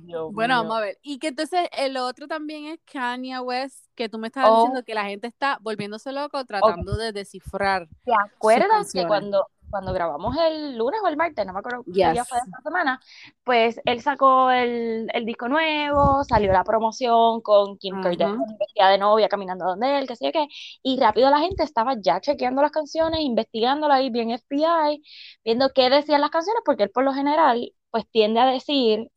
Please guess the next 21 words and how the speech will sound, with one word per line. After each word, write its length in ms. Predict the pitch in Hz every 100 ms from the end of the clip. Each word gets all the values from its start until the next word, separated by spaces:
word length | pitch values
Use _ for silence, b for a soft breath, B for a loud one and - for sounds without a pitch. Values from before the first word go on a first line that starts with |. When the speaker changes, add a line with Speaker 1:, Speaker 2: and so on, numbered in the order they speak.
| _ -
Speaker 1:
toda 280 | 220 247
su 160 | 247 254
vida, 360 | - 190 190 165
Speaker 2:
Ujú, 200 | 214 226 233 240
Speaker 1:
todas 120 | 226
las 80 | 185
Speaker 2:
ujú. 240 | 170 190
Speaker 1:
canciones. 140 | 208 220 _ _ B B B B B - -
Y 200 | 311 302
pues 320 | 294 285 - -
eso 420 | 285 302 339 339
ya 220 | 226 214 196
pasó, 380 | 208 - 262 262
ya 140 | 208
la 80 | 202
gente 600 | 214 226 220 233 226 - _ - 202 208 202 -
rebuscó 1080 | 226 240 247 226 220 - - 240 254 285 - _ _ _ _ -
todas 240 | 269 262
las 160 | 285 311
líricas 560 | 277 226 202 208 233 _ _ -
y 480 | 269 302 285 247